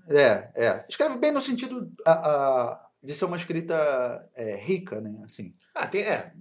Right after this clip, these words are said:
Speaker 1: É.
Speaker 2: Tem uma preocupação com, é, bem, mas também depende de campo pra campo, né,
Speaker 1: É.
Speaker 2: cara? Tipo
Speaker 1: É, escreve bem, não no sentido, às vezes, é, é, é, não, não no sentido de se comunicar bem, mas é
Speaker 2: Sim.
Speaker 1: uma escrita rica, né? E, porra,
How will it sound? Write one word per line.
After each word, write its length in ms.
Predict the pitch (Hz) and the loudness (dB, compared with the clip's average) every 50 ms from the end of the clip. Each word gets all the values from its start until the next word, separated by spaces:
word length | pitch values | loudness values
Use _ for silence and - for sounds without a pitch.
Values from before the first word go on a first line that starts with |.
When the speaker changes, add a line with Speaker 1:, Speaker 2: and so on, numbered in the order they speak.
| - _ _ - | -20 _ _ 2
Speaker 1:
É. 280 | 156 147 139 120 104 101 | 4 6 6 6 4 2
Speaker 2:
Tem 200 | - - 160 170 | -2 -6 -6 -6
uma 160 | - 185 175 - | -4 -4 -4 -4
preocupação 760 | - 175 170 165 - - 160 131 - - - - 170 170 170 | -4 -4 -6 -6 -2 -2 -2 -2 -2 -4 -6 -4 -4 -4 -4
com, 100 | 170 175 165 - - | -6 -6 -8 -6 -8
é, 80 | 294 - | -8 -8
bem, 220 | - - 277 285 | -8 -8 -12 -12
mas 200 | 311 285 247 - | -10 -10 -10 -6
também 280 | - - 277 262 285 254 | -4 -4 -4 -4 -6 -8
depende 260 | 262 202 254 262 254 | -8 -8 -8 -10 -10
de 160 | 214 220 - | -12 -12 -8
campo 320 | - - 220 247 262 247 - | -2 -2 0 0 -2 -4 -6
pra 140 | - 220 202 | -6 -6 -4
campo, 400 | - - 160 160 160 160 - 135 | -4 -4 -4 -4 -4 -6 -8 -8
né, 120 | 135 120 | -8 -8
Speaker 1:
É. 40 | 110 | -4
Speaker 2:
cara? 480 | 147 127 120 107 98 101 101 101 104 - | -2 -2 -2 -2 -2 -6 -8 -12 -14 -18
Tipo 480 | - 123 - - 127 117 110 107 107 - _ _ - - - - - - _ _ _ _ _ | -18 -20 -16 -12 -12 -10 -10 -12 -14 -18 _ _ -16 -14 -12 -12 -14 -16 _ _ _ _ _
Speaker 1:
É, 120 | - 202 190 | 2 4 4
escreve 360 | 180 175 - - 233 226 233 220 | 4 4 6 8 8 8 8 6
bem, 260 | 170 180 226 254 254 | 6 6 6 6 6
não 120 | 247 262 | 2 0
no 80 | 277 294 | 0 0
sentido, 280 | - 302 254 247 269 - | -2 -4 -4 -2 0 2
às 160 | 185 180 175 | 2 2 4
vezes, 260 | 165 190 226 214 247 | 6 4 4 4 2
é, 60 | 254 247 202 - - 196 - | 0 0 0 0 0 0 0
é, 260 | 185 170 170 - 165 147 143 139 135 | -2 -2 -2 -2 -2 -2 -2 -2 -4
é, 40 | |
não, 260 | 143 160 190 233 240 208 | -2 -2 -2 -2 -2 -2
não 180 | 190 208 240 | -2 -2 -2
no 60 | 247 | -4
sentido 280 | - 269 240 - 254 226 | -6 -8 -8 -10 -8 -8
de 60 | - - | -6 -6
se 100 | - 233 | -6 -4
comunicar 600 | - 240 240 254 262 262 247 - - 233 254 269 | -4 -4 -4 -2 -4 -6 -6 0 2 4 4 4
bem, 220 | 185 160 156 151 131 | 4 0 0 0 -2
mas 180 | 123 120 117 123 | -4 -4 -2 -2
é 20 | 151 | -2
Speaker 2:
Sim. 60 | 156 | 0
Speaker 1:
uma 80 | 165 | -2
escrita 760 | 165 165 - 151 156 175 175 180 180 180 175 165 151 143 127 117 | -4 -6 -6 -8 -8 -6 -4 -2 -2 -2 -2 -2 -4 -4 -6 -4
rica, 380 | - 160 175 165 175 - 127 120 | -2 -2 -2 -2 -2 -2 -2 -2
né? 180 | 127 127 131 - _ _ _ _ _ _ _ _ _ _ _ _ _ _ _ _ _ _ _ _ _ _ _ _ | -2 -4 -6 -10 _ _ _ _ _ _ _ _ _ _ _ _ _ _ _ _ _ _ _ _ _ _ _ _
E, 320 | - 156 160 165 165 165 165 | -2 0 2 4 2 2 4
porra, 280 | 175 202 151 127 131 | 6 6 6 6 6